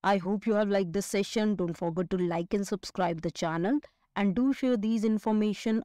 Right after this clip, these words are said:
among your scientific endeavor. Stay at the forefront of these development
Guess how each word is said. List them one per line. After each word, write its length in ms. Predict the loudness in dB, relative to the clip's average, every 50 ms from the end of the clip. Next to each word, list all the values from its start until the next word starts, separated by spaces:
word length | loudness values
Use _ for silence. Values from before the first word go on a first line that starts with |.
| -4
among 320 | -2 0 0 2 2 0 0
your 160 | 0 0 -2
scientific 540 | -2 -2 -2 -2 -2 -2 -4 -4 -4 -4 -6 -6 -10 -8
endeavor. 540 | -4 -2 -2 -2 -2 -2 -2 -2 -4 -6 -8 -10 -14 _ _ _ _
Stay 280 | -12 -4 0 0 2
at 160 | 2 0 0 -2
the 100 | -2 -2
forefront 560 | 0 -2 -2 -2 -2 -2 -2 -2 0 0 0
of 200 | 0 -2 -2 -2
these 260 | 0 0 2 0 0
development 760 | 0 0 0 2 2 2 2 2 2 0 2 2 2 0